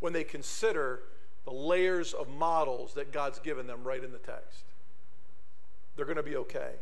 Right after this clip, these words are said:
So any excuse for not participating in sharing is kinda, um, taken off the dry erase board. It's kinda, kinda removed. That if the Macedonians can share, then anyone can share.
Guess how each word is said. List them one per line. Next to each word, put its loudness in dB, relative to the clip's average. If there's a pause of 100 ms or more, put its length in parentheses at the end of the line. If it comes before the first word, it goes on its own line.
(640)
So 2
any 4
excuse 0
for 0
not 0
participating -2
in -4
sharing 0
is -2
kinda, 0 (600)
um, -2
taken 0
off 0
the -2
dry -2
erase -2
board. -2
It's -2
kinda, -2 (200)
kinda 0
removed. 0 (1400)
That 0
if 0
the 0
Macedonians 2
can 0
share, 0 (920)
then 0
anyone 0
can -2
share. -2